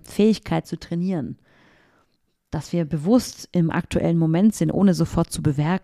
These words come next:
bewerten, ne? Das ist, ähm, kann, kann, kann sehr, sehr gut helfen.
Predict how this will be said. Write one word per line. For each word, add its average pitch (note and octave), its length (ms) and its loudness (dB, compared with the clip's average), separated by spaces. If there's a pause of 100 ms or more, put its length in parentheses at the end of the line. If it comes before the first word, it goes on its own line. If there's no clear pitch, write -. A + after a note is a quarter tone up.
bewerten, D3+ 560 -2
ne? - 140 -2
Das E3 180 -6
ist, - 240 -10
ähm, C#3+ 540 -8
kann, D#3+ 180 -10
kann, D3+ 240 -8
kann F3+ 220 -4
sehr, E3+ 200 -2
sehr D#3+ 120 -4
gut D3 160 -8
helfen. - 340 -6